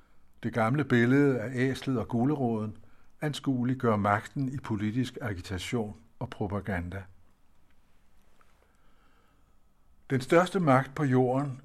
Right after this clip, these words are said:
udgøres i dag af de verdensomspændende koncerner.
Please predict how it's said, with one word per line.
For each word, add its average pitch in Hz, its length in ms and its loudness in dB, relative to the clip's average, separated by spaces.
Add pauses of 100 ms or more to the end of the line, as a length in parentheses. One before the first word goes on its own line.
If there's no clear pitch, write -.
udgøres 135 560 2
i 131 80 -6
dag 131 320 -4 (360)
af 135 100 -2
de 127 140 0
verdensomspændende 110 1040 -2
koncerner. 101 800 -2